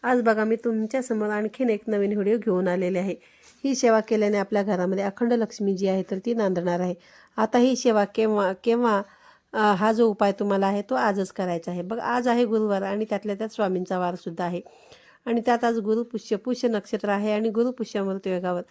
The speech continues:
जर आपण हा उपाय केला, तर आपल्या घरामध्ये अखंड लक्ष्मी नांदणार आहे. पण बघा, या ठिकाणी ही गोष्ट तुम्हाला लक्षात ठेवायची आहे की अखंड लक्ष्मी नांदण्यासाठी किंवा आपल्या आयुष्यातील आर्थिक अड-, अडचणी ज्या आहेत, त्या संपाव्या,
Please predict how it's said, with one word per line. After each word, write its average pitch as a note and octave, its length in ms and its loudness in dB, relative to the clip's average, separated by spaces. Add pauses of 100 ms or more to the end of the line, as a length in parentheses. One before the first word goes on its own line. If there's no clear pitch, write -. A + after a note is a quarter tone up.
(320)
जर B3 160 2
आपण G#3+ 300 0
हा G3 140 -4
उपाय F#3+ 280 -2
केला, G3 280 -4
तर B3+ 180 -6
आपल्या A3 280 -2
घरामध्ये F#3 420 -4
अखंड A3 320 -4
लक्ष्मी A3 380 -4
नांदणार F#3 460 -2
आहे. F3 200 -6 (440)
पण C4 120 4
बघा, A3 220 4
या A3 160 2
ठिकाणी A3+ 320 -2
ही A3 160 -2
गोष्ट G#3+ 380 -2
तुम्हाला G#3+ 280 0
लक्षात G3+ 300 -4
ठेवायची F#3 400 -4
आहे F#3+ 120 -4
की F#3+ 140 -12 (360)
अखंड B3+ 300 0
लक्ष्मी A#3 380 0
नांदण्यासाठी G3 760 -2
किंवा B3 260 0 (420)
आपल्या B3 280 0
आयुष्यातील G#3+ 460 0
आर्थिक G#3 440 -2
अड-, G3 220 2
अडचणी G3 600 -2
ज्या G3+ 140 0
आहेत, G3 180 -2
त्या G3+ 100 -4
संपाव्या, G3+ 520 -2